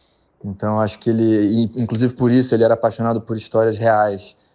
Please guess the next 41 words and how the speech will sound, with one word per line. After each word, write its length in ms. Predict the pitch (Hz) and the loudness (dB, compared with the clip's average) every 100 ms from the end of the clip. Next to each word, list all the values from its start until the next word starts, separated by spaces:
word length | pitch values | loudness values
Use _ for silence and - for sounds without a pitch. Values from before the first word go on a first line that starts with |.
| _ _ | _ _
A 40 | 104 | -6
grande 360 | 104 123 123 | 0 2 2
maioria 320 | 110 107 107 | 2 0 0
das, 300 | 104 101 95 | 0 -4 -4
das 160 | - 98 | -4 -4
histórias 360 | 92 - 101 95 | -4 -2 -2 -2
que 120 | 104 | -6
ele 80 | 98 | -6
contou, 580 | 101 95 101 104 101 - _ _ _ _ _ _ _ _ _ 98 | -6 -8 -4 -4 -6 -10 _ _ _ _ _ _ _ _ _ -10
é, 420 | 95 92 92 90 | -8 -8 -8 -8
no 100 | 98 | -6
audiovisual, 840 | 101 98 104 101 101 104 113 117 | -6 -6 -8 -2 2 4 2 2
elas 280 | 113 113 110 | 0 0 0
eram, 240 | 117 120 107 | -2 -2 -6
foram 240 | - 120 | -8 -4
baseadas 600 | 117 113 104 107 110 107 | 0 -2 0 0 0 -4
em, 180 | 101 98 101 | -8 -10 -12
em 80 | 98 | -14
fatos 420 | - 104 98 101 | -4 -4 -4 -8
reais. 500 | 101 95 95 92 - _ _ _ _ _ _ _ | -8 -6 -6 -10 -16 _ _ _ _ _ _ _
Então, 360 | 98 95 - 104 | -16 -14 -8 -6
é, 440 | 107 104 101 92 92 92 - - - - | -6 -6 -4 -6 -6 -10 -14 -20 -20 -12
eu 140 | 107 | -4
acho 140 | 110 | -4
que 80 | - | -4
a 40 | 120 | -4
contribuição 640 | 127 127 123 127 - 123 | -2 -2 -2 -2 -2 -2
que 80 | 117 | -2
ele 120 | 113 | -2
deixa, 320 | 107 117 117 | 0 0 0
o 20 | |
legado 300 | 107 104 110 | 0 2 0
que 80 | - | 0
ele 100 | 113 | -4
deixa 320 | 107 113 120 | -2 -4 0
é 60 | 135 | 0
isso, 320 | 113 104 - | 0 -2 -4
um 40 | 98 | -8
cinema 680 | - 107 107 110 110 101 - _ _ _ _ _ | -6 -4 -2 0 0 -2 -8 _ _ _ _ _
completamente 600 | 113 101 110 117 117 113 | -8 -2 -2 0 -2 -2
apaixonado 1000 | 110 113 107 - 107 98 107 107 107 101 | -2 -2 -2 -2 -2 0 0 0 -2 -6